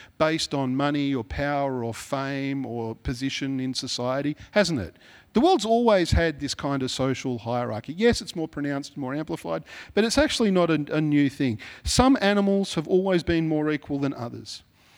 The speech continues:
And we've even got an example of this in the scriptures, in one Corinthians eleven,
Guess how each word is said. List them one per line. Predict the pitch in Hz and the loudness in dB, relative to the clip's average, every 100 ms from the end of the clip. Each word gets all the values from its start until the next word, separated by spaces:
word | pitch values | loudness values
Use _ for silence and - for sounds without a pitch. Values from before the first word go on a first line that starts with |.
| _ _ | _ _
And | - 240 | 2 4
we've | 262 | 6
even | 349 330 | 6 6
got | 285 | 4
an | 208 | 4
example | 175 151 175 180 170 | 2 4 2 4 2
of | 143 | 4
this | 151 139 | 2 2
in | - 165 | 0 0
the | |
scriptures, | 143 - 139 - 131 | 0 -2 -4 -4 -4
in | 151 | 0
one | 202 | 0
Corinthians | 226 220 185 185 160 | 2 0 0 0 0
eleven, | 143 143 147 | 0 0 0